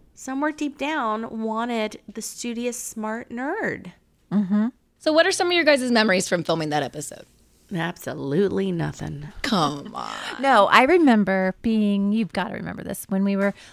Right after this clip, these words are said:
Speaker 2: like, on the high school quad, we filmed those, um, West Beverly High scenes at Torrance High
Speaker 1: Yep.
Speaker 2: School. And I remember being, walking on that quad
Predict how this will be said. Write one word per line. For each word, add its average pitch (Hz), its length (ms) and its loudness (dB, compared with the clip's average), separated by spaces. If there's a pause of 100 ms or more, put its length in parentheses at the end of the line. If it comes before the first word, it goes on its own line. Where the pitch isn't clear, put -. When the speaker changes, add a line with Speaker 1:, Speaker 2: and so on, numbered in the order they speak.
Speaker 2:
like, 262 200 -2
on 285 200 0
the 302 160 4
high 269 180 0
school 262 300 -4
quad, 185 420 0
we 208 160 -2
filmed 247 420 0
those, 208 460 -2 (400)
um, 196 380 -2 (200)
West 214 260 -2
Beverly 202 320 0
High 185 440 -2
scenes 185 540 0
at - 180 -6
Torrance 214 400 -2
High 170 140 -8
Speaker 1:
Yep. 175 100 -10
Speaker 2:
School. - 460 -10 (420)
And 240 320 -2 (1000)
I 233 160 0
remember 285 400 0
being, 262 640 -2
walking 269 480 -6 (180)
on 262 280 4
that 254 280 0
quad 220 760 -2